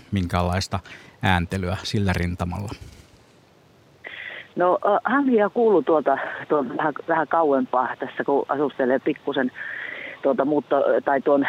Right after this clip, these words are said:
Speaker 2: ilta- ja aamulennon, niin kuin, sivussa täällä metsän keskellä, niin ei pääse ihan sitä parhainta, parhainta äänen, ö, kalkatusta kuuntelemaan, mutta kyllä tänä aamuna, kun rantaudun tuonne Liminganlahdelle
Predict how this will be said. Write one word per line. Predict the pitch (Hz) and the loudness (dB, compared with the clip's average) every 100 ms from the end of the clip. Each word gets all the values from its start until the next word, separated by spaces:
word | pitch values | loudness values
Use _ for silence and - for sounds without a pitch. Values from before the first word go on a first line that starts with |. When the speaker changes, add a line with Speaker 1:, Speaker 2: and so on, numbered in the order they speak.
| - | 2
Speaker 2:
ilta- | 160 147 139 | 2 4 4
ja | 139 | 2
aamulennon, | 139 147 139 139 135 131 127 - - | 4 4 4 4 4 2 0 -6 -4
niin | 127 | -2
kuin, | 123 | 0
sivussa | - 175 165 143 139 - | 2 4 4 2 -2 0
täällä | 135 131 | 2 2
metsän | 147 - - | 0 -2 -4
keskellä, | 120 147 - 131 123 | 0 0 0 0 2
niin | 120 123 120 - - - - - | 2 0 -2 -8 -12 -14 -12 0
ei | 143 | 0
pääse | 135 139 135 | 4 2 2
ihan | 143 165 156 | 2 2 2
sitä | 135 123 131 | 0 -2 0
parhainta, | 143 135 127 117 - - - - - - - - | 0 2 0 0 -4 -20 -16 -12 -10 -10 -8 -2
parhainta | 143 139 127 - - - | 0 0 0 0 0 0
äänen, | 131 127 123 123 - - | 2 2 0 -2 -4 0
ö, | 87 107 | 0 0
kalkatusta | 147 139 - 156 127 - | 0 0 -2 -4 -2 -4
kuuntelemaan, | - 156 139 123 117 117 117 | -2 2 2 2 2 2 2
mutta | 117 117 - 120 - - - | 0 -2 -2 -2 -4 -14 -2
kyllä | 151 | 0
tänä | 151 175 165 | 2 2 4
aamuna, | 135 143 147 | 2 2 0
kun | 135 139 | 0 0
rantaudun | 143 127 131 127 | 0 2 0 2
tuonne | 131 135 131 | 2 2 4
Liminganlahdelle | 135 127 120 131 123 123 | 4 4 2 2 2 0